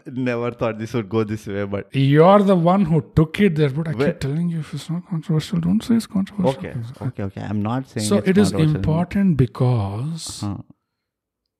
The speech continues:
Speaker 1: They tried to kill my father. <laughs>
Speaker 2: Another uncontroversial statement.
Speaker 1: Yes.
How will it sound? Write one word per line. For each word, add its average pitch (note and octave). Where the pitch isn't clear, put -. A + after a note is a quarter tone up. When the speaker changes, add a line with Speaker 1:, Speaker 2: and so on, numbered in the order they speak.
Speaker 1:
They A#2+
tried B3
to G#3
kill A#3+
my F#3
father. F3
<laughs> -
Speaker 2:
Another E3
uncontroversial B2
statement. G#2+
Speaker 1:
Yes. G#2